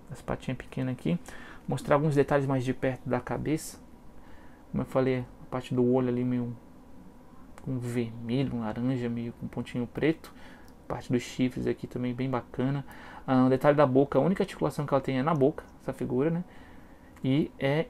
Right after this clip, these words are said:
incrível, gente. Vocês conseguem ver ali, ó, a parte da, do céu da boca ali. É incrível os detalhes dessa figura. A língua, vocês conseguem ver ali também a língua.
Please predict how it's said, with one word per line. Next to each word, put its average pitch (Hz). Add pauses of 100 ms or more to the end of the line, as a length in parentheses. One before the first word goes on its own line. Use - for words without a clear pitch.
incrível, 151
gente. 120
Vocês 139
conseguem 139
ver 131
ali, 131
ó, 165 (880)
a 143
parte 123
da, 123 (140)
do -
céu 131
da 120
boca 127
ali. 131 (1800)
É 131
incrível 151
os 160
detalhes 147
dessa 139
figura. 127
A 131
língua, 143 (800)
vocês -
conseguem 123
ver 127
ali 120
também 123
a 120
língua. 131